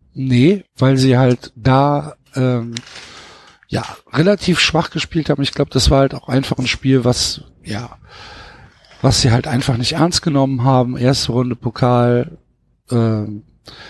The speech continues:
ich glaub nicht, dass das das Bayern-Gesicht ist, was wir sehen werden. Und, äh, sie spielen gegen eine Mannschaft, die halt mitspielt, die sich nicht hinten reinstellt.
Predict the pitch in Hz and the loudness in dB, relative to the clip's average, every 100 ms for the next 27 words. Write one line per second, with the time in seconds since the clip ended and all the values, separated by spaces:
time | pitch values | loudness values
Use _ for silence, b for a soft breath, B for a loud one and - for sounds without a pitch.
0 | B B B B B B - - 143 135 | B B B B B B -14 -2 -2 0
1 | 160 - 143 - 139 - 139 - 143 143 | -2 0 -2 0 0 0 0 0 2 2
2 | 135 123 113 123 - 131 117 123 - 123 | 2 0 0 0 -2 -4 -4 -2 -2 -2
3 | 110 131 117 107 104 104 127 - _ _ | 0 0 0 -2 -4 -4 -10 -16 _ _
4 | b b b b b - 139 156 - 139 | b b b b b -4 -2 -2 0 2
5 | 135 127 127 - 147 143 139 127 131 131 | 4 2 0 0 2 2 2 -2 -2 -2
6 | 131 139 - 135 - 123 123 - 143 - | -2 -2 -2 -4 0 2 2 2 -2 0
7 | - - 104 95 - _ - 123 113 - | -2 -4 -6 -6 -12 _ -6 -4 -2 -2
8 | 139 - 131 - 123 127 123 - 117 110 | -2 0 -2 -2 0 0 2 0 0 -2
9 | 110 | -4